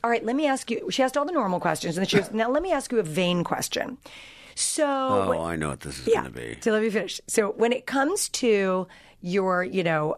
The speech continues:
Speaker 1: uh, muscles separating,
Speaker 2: Mm-hmm.
Speaker 1: you know, wh-, what can be done?
Speaker 2: <laughs>
Speaker 1: How do we avoid this? Like, those were her questions. And this is what the doctor told her.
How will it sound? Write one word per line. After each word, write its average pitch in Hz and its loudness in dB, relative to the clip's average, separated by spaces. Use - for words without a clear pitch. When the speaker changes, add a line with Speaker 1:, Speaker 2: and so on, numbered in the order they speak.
Speaker 1:
uh, 160 2
muscles 185 0
separating, 190 0
Speaker 2:
Mm-hmm. - -8
Speaker 1:
you 220 -2
know, 202 2
wh-, 196 2
what 269 0
can 247 0
be 190 0
done? 262 0
Speaker 2:
<laughs> - -18
Speaker 1:
How 254 4
do 254 2
we 208 0
avoid 214 0
this? 233 0
Like, 180 -6
those 202 2
were 185 0
her 214 0
questions. - -2
And 220 2
this 226 2
is 214 -6
what 240 0
the 220 -4
doctor 190 0
told 170 2
her. - -4